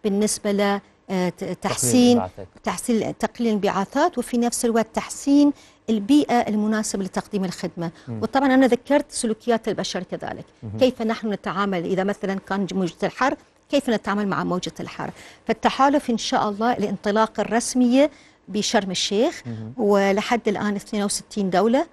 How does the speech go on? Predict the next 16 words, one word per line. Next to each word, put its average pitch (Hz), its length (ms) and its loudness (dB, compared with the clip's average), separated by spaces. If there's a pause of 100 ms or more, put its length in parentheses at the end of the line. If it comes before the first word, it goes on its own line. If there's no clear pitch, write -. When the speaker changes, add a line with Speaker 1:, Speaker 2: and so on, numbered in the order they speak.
(280)
Speaker 1:
إن 220 60 -6
شاء - 180 0
الله 208 120 0
بيكونون 202 320 -4
دول 180 240 0
أكثر - 420 -6
التزموا 233 640 2 (400)
إن 208 160 0
رايحين 269 540 2 (300)
يكيفون 269 960 2
منظم-، 202 500 0
آه، 185 220 0
المنظمة 196 580 0
الصحية 208 520 0
والمؤسسات - 680 -2
الصحية 262 640 0